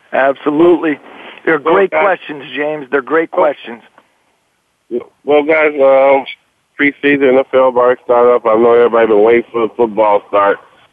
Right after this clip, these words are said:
Speaker 2: You know, we got baseball. Everybody kept saying baseball more. But, uh,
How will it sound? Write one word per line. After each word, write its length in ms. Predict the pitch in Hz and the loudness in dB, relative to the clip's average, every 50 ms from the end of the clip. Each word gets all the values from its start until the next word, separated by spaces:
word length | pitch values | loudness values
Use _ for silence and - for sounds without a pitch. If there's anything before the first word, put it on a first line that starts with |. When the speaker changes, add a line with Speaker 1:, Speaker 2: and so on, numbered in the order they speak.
| _ _ _ _ | _ _ _ _
Speaker 2:
You 100 | - 95 | 0 2
know, 200 | 101 104 101 101 | 2 4 4 2
we 80 | 107 104 | 2 2
got 260 | 110 107 104 95 85 80 | 2 2 0 0 -2 -2
baseball. 460 | 113 117 123 117 - - 117 113 110 | -2 -2 -2 -2 -4 -2 0 2 2
Everybody 320 | 110 110 110 110 107 - - | 2 2 2 0 -2 -2 -2
kept 140 | 113 107 - - | -4 -4 -2 -2
saying 260 | - 113 110 107 101 92 | -2 0 0 0 0 0
baseball 500 | 107 110 107 - - 110 107 104 101 95 | 0 0 0 0 0 0 2 2 0 0
more. 440 | 95 101 101 101 101 101 101 101 98 - - _ _ - - - - _ _ _ _ _ _ _ | 0 0 2 2 4 4 2 0 -2 -6 -14 _ _ -20 -20 -20 -20 _ _ _ _ _ _ _
But, 180 | 95 98 98 101 | 0 0 2 2
uh, 540 | 101 101 104 104 101 101 101 101 104 - | 2 2 2 2 2 2 0 0 -2 -4